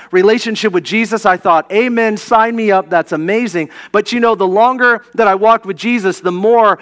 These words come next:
I was confused about what that even meant, because I realized I don't even know how to have a good relationship with human beings, let alone God.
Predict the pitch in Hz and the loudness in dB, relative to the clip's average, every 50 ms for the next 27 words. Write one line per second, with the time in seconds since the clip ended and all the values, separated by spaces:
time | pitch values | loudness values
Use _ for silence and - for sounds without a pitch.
0 | - - - 190 208 202 208 - - 220 196 180 - - 240 247 247 226 - 220 | -8 -4 -2 0 0 0 -2 -4 -2 -4 -4 -4 -4 -2 0 0 0 0 0 0
1 | 190 190 190 190 185 214 233 - - 247 247 226 254 214 220 202 196 196 220 247 | 2 2 2 2 2 0 0 0 -2 -4 -2 -2 0 0 0 -2 0 0 0 0
2 | 247 202 165 156 190 165 202 196 170 - - - - - - 202 240 262 233 240 | 0 -2 -4 -6 -4 -2 -2 -2 -2 -6 -12 -20 -14 0 2 2 2 2 0 -2
3 | 233 220 220 214 202 196 190 - 170 202 262 285 269 233 208 180 196 202 190 185 | 0 2 4 4 2 2 0 0 0 2 2 0 -2 -4 -6 -4 -2 0 2 2
4 | 185 180 180 175 180 180 170 165 143 170 190 180 175 170 180 185 185 - 175 165 | 2 2 2 0 0 0 -2 -2 -2 -2 0 0 2 2 2 0 0 -2 -6 -6
5 | - 180 175 165 - - - - - _ _ 151 180 190 185 226 233 220 196 180 | -2 -2 -2 -2 -4 -8 -16 -20 -20 _ _ 0 0 2 2 0 0 0 0 0
6 | 156 196 247 277 262 214 185 170 151 170 202 196 190 185 196 196 185 175 160 165 | 2 2 2 2 0 0 -2 0 2 2 2 4 4 2 2 2 0 0 2 4
7 | 220 269 262 190 - - _ | 4 4 4 2 -2 -4 _